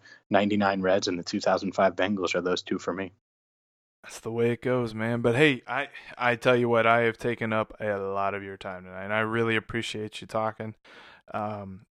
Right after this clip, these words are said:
Speaker 2: like we said, it's, uh, all bengals dot com. He's writing a bunch. He's got a bunch of Bengals stuff up there already. A lot of great stuff, content to check out for the Bengals.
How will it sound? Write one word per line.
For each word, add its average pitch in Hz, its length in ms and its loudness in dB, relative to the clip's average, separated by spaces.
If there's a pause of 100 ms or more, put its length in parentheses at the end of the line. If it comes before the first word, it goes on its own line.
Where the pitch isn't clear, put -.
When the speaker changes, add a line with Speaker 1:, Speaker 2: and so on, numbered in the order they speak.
(180)
Speaker 2:
like 123 240 4
we 123 80 0
said, 117 220 0
it's, 110 200 -2
uh, 107 240 -2 (600)
all 143 240 6
bengals 127 640 0 (260)
dot 131 260 6
com. 113 460 2 (720)
He's 123 240 4
writing 127 260 8
a 127 60 -8
bunch. 117 340 -2
He's 120 240 -6
got 135 200 2
a 131 40 4
bunch 123 260 0
of 120 80 -4
Bengals 120 300 0
stuff - 260 0
up 123 160 4
there 123 260 6
already. 135 640 6
A 117 100 4
lot 123 260 6
of 123 80 0
great 120 240 2
stuff, - 480 2 (400)
content 143 560 4
to 127 100 -6
check 123 300 0
out 123 260 2 (300)
for 147 300 8
the 123 100 2
Bengals. 123 600 2